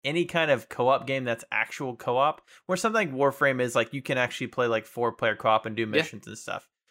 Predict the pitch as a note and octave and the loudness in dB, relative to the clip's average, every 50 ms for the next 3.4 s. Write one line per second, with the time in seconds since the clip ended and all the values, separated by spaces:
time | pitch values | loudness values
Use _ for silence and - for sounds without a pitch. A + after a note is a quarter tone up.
0 | _ _ _ - C3+ C3+ C3+ B2+ A#2+ G#2 C3+ D#3 C#3+ D#3+ E3 E3+ E3 D#3+ D#3+ C#3+ | _ _ _ -2 0 0 0 0 0 0 0 2 2 4 2 4 4 4 4 4
1 | C3 A#2 A2 A2+ A#2 A#2 A#2+ A#2+ A#2 - - B2+ B2+ B2 B2 A#2 A#2 A#2+ A#2+ A#2+ | 2 0 0 0 0 0 0 -2 -6 -10 -8 -6 -4 -2 -2 2 4 4 6 6
2 | A#2+ A#2 A#2 A#2 A2+ A2+ G#2+ - - B2 B2+ B2 A#2+ A#2 - - A#2 A#2+ A#2+ A#2 | 6 6 4 2 0 -4 -6 -6 -10 -6 -4 -4 -4 -6 -8 -8 -4 -2 0 0
3 | A#2+ A2+ A#2+ A#2+ A#2+ A#2 - | 0 0 0 -2 -4 -6 -8